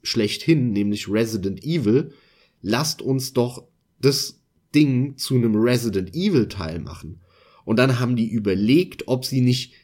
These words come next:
die Resident Evil Lizenz noch mehr in den Dreck ziehen, wenn die jetzt so ein V-R-Ding damit machen. Und irgendwie haben sie dann aber gesagt, „Nein, das ist echt eine, eine gute Gelegenheit, einen Neustart zu machen.“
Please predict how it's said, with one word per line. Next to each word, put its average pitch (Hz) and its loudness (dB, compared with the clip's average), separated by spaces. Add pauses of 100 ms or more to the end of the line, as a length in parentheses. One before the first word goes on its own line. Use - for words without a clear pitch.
(120)
die 113 4
Resident 107 2
Evil 175 0
Lizenz 110 -2
noch 104 -2
mehr 131 0
in 120 0
den 101 0
Dreck 104 -4
ziehen, 117 -2
wenn 113 6
die 113 4
jetzt 113 2
so 110 0
ein 104 0
V-R-Ding 113 0
damit 95 -2
machen. 113 -6 (540)
Und 127 0
irgendwie 147 4
haben 135 2
sie 131 -2
dann 123 2
aber 117 0
gesagt, 110 -4
„Nein, 127 0
das 110 -2
ist 127 -6
echt 139 -2
eine, 117 0
eine 120 2
gute 131 -2
Gelegenheit, 147 2
einen 98 -2
Neustart 135 -2
zu - -6
machen.“ 123 -4